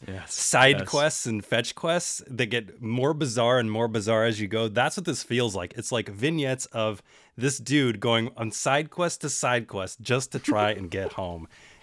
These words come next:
Speaker 2: And like you said,
Speaker 1: It is.
Speaker 2: like, the side characters are so amazing.
Speaker 1: It's very, yeah, I guess that's, it's actually a really kind of perfect way of putting it. It's that mixed with, like, a first person <laughs> shooter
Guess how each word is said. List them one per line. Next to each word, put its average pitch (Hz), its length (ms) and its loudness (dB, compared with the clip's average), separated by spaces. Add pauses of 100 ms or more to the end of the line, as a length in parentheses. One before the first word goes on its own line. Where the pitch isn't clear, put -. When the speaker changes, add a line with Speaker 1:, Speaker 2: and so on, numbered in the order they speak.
(140)
Speaker 2:
And 101 520 -4
like 117 220 0
you 110 80 -6
said, 151 220 2
Speaker 1:
It 165 100 6
is. 139 560 0
Speaker 2:
like, 113 240 2
the 120 80 -4
side 127 340 0
characters 113 460 0
are 87 60 -6
so - 340 -4
amazing. 98 680 -6 (220)
Speaker 1:
It's 165 200 -4
very, 202 340 4 (320)
yeah, 185 240 4
I 135 80 -2
guess 202 200 -6
that's, - 200 -10
it's 160 160 -4
actually 196 280 0
a 160 40 2
really 123 440 0 (340)
kind 127 200 0
of 113 80 -6
perfect 123 320 -2
way 113 100 2
of 101 140 -4
putting 110 280 -2
it. 98 200 -8
It's 127 220 -4
that 165 380 4
mixed 139 320 -2
with, 135 160 -8
like, 120 140 0
a 110 80 -4
first - 300 -6
person - 440 0
<laughs> - 20 -10
shooter 147 540 -4